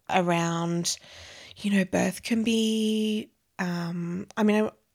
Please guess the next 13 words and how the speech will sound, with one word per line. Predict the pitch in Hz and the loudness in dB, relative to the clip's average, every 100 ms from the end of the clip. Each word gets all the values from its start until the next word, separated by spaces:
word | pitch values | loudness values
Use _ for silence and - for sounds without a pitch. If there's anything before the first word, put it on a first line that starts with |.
| _ _ | _ _
orgasmic | 208 180 175 165 160 156 262 - | -2 0 0 0 0 -2 -2 0
or | 180 165 165 - | 2 4 2 0
ecstatic. | 170 - - - 120 233 269 - - | 0 2 2 0 -2 -2 -4 -8 -6
Not | 214 226 | 0 2
that | 240 | 4
I | 233 208 | 6 6
really, | 190 180 175 165 165 175 - - - - _ _ | 6 4 4 2 0 -6 -14 -20 -20 -20 _ _
um, | 180 170 170 165 - - _ _ _ _ _ - | -4 -2 -2 -2 -4 -10 _ _ _ _ _ -16
bought | - 202 185 | 0 2 4
into | 175 180 | 2 0
that | 175 185 - | 2 2 2
concept, | - 202 - 190 - | -2 -4 0 0 4
but | 196 180 | 6 6